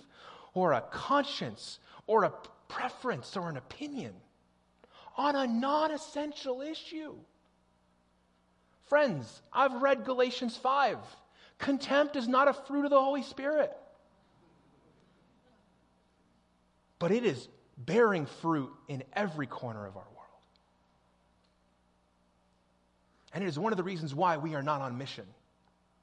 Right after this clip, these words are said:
It is one of the reasons why we're divided. In Second Corinthians five, in the Amplified Version, Paul wrote, "From now on, we regard no one from a human point of view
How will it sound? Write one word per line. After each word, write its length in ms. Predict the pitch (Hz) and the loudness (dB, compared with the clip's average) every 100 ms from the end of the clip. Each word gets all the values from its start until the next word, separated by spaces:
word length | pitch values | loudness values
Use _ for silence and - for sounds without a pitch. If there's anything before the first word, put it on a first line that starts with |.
| _ _ _ _ _ - | _ _ _ _ _ -14
It 60 | 170 | -10
is 120 | 143 | -4
one 140 | 156 202 | -2 0
of 60 | |
the 80 | 165 | -2
reasons 320 | 151 131 127 | -4 -6 -6
why 240 | 127 156 147 | -2 -2 -2
we're 160 | 139 | -4
divided. 440 | 120 110 117 110 107 - _ _ _ _ _ _ _ _ _ _ _ _ _ _ _ _ _ _ _ _ _ _ _ | -8 -10 -10 -12 -14 -20 _ _ _ _ _ _ _ _ _ _ _ _ _ _ _ _ _ _ _ _ _ _ _
In 80 | 143 | -6
Second 240 | 226 208 | -2 0
Corinthians 400 | 185 180 165 143 | 0 -2 -2 -6
five, 520 | - 165 143 120 117 117 127 | -2 4 6 6 2 -2 -6
in 80 | |
the 120 | 117 131 | -6 -4
Amplified 640 | 139 147 131 120 113 110 | -4 -4 -6 -4 -4 -2
Version, 460 | 110 110 113 104 104 - - _ - | -4 -6 -6 -8 -10 -16 -20 _ -14
Paul 300 | - 151 147 | 0 2 4
wrote, 320 | 139 127 123 - | 4 2 0 -2
"From 200 | 151 147 | -2 2
now 280 | 175 196 196 | 4 6 6
on, 340 | 160 143 143 | 6 4 2
we 140 | 139 | 0
regard 480 | 147 147 123 139 131 | 0 0 4 4 4
no 300 | 139 147 160 | 0 2 2
one 340 | 185 151 123 120 | 2 2 0 -2
from 160 | 135 | -6
a 60 | 117 | -8
human 480 | - - 185 139 113 | -8 -4 -2 -2 -4
point 260 | - 107 | -6 -8
of 60 | 95 | -8
view 220 | 101 92 | -16 -20